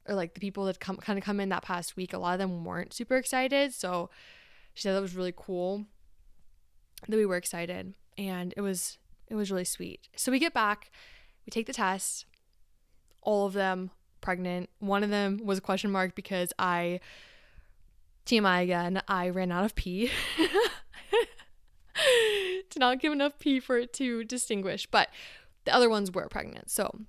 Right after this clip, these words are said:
confirmed we are pregnant, and I am due, it says the week of my birthday in September. My birthday is September fourteen, and it shows, like, that week, which is so interesting 'cause my mom's birthday is September twelfth.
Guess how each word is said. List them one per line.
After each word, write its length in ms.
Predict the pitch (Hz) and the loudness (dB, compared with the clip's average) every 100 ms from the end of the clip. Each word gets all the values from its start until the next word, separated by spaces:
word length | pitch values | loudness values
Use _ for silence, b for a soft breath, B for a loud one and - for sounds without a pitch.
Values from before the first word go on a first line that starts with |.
| - | -2
confirmed 600 | 233 214 - 190 190 202 | 4 4 4 2 2 2
we 120 | 277 | 2
are 120 | 320 | 2
pregnant, 540 | - 247 226 220 220 - | 2 2 2 2 0 -2
and 400 | 202 190 185 185 - | -4 -4 -2 -4 -4
I 100 | 190 | -2
am 200 | 190 185 | 0 0
due, 480 | 180 180 208 302 - | 0 2 2 0 0
it 100 | 220 | -2
says 200 | 214 208 | 0 2
the 120 | 240 | 2
week 320 | 190 196 196 | 0 -4 -8
of 120 | 220 - | -8 -4
my 100 | 302 | -6
birthday 560 | - 185 - - - | -2 -4 -2 -6 -4
in 100 | 202 | -4
September. 560 | 185 202 254 247 - - B B B | -4 -4 -2 0 -2 -4 B B B
My 80 | 208 | -4
birthday 320 | 196 196 226 | -2 -2 0
is 60 | 226 | -2
September 280 | - 208 208 | -2 -4 -2
fourteen, 600 | 202 - - 175 214 302 - _ _ _ - | -2 -4 -6 -4 -2 -4 -10 _ _ _ -4
and 120 | 208 | 0
it 100 | 202 | 0
shows, 380 | - 202 196 180 | 0 0 0 0
like, 180 | 185 - | -4 -2
that 240 | 185 - | -6 -4
week, 340 | 180 185 _ - | -6 -6 _ -10
which 200 | 202 202 | -4 -2
is 120 | 202 | 0
so 200 | - 196 | 2 2
interesting 400 | 202 190 - 190 | 0 0 -2 -2
'cause 140 | 190 190 | -4 -4
my 120 | 190 | -2
mom's 360 | 190 226 339 | 0 0 0
birthday 560 | - 190 - 185 185 208 B B B B - | -2 -4 -2 -6 -6 -8 B B B B -2
is 160 | 208 196 | 0 0
September 340 | 196 185 170 | -2 -6 -8
twelfth. 520 | - 262 - - - | -2 -2 -2 -12 -20